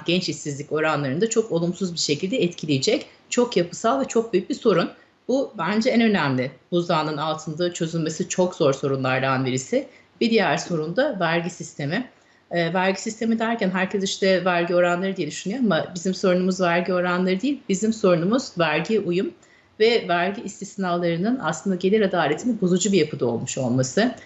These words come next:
E, burada işte özellikle finansal ürünlerin vergi dışında bırakılıyor olması, biliyorsunuz kur korumalı mevduattaki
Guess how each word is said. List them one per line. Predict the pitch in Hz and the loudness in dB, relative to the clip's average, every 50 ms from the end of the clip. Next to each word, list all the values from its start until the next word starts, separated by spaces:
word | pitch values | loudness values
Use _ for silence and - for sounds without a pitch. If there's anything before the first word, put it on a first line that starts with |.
| - - - - _ - | -20 -20 -20 -20 _ -4
E, | - 160 147 139 - | 0 2 2 2 2
burada | 202 196 180 175 175 | 2 2 4 4 2
işte | 170 - - - 196 180 175 | 2 2 0 2 4 4 4
özellikle | - 160 165 160 147 156 160 180 175 | 4 2 2 0 0 0 0 -4 -4
finansal | - - 170 160 160 165 - 180 | -4 -2 -2 -2 -2 -2 -2 -2
ürünlerin | 143 151 165 165 160 160 165 170 | -2 -2 -2 -2 0 0 0 0
vergi | 160 156 156 156 160 - | 0 0 0 -2 -4 -6
dışında | - - - 175 160 151 | -6 -4 -2 -2 -2 0
bırakılıyor | 156 151 151 - 175 165 160 156 | -2 -4 -4 -2 -2 0 2 2
olması, | 156 160 160 156 160 - 170 160 156 | 2 0 0 -2 0 0 0 0 0
biliyorsunuz | 156 143 139 147 151 156 151 156 - | 2 2 2 2 2 -2 -4 -4 -4
kur | - - 151 151 | -2 -2 -2 0
korumalı | - 170 156 156 165 156 160 | 2 2 2 4 2 2 2
mevduattaki | 160 147 151 147 147 160 139 156 - - - 156 156 - 165 151 160 156 | 2 2 2 2 2 2 0 0 0 -2 -4 -4 -2 2 2 2 2 0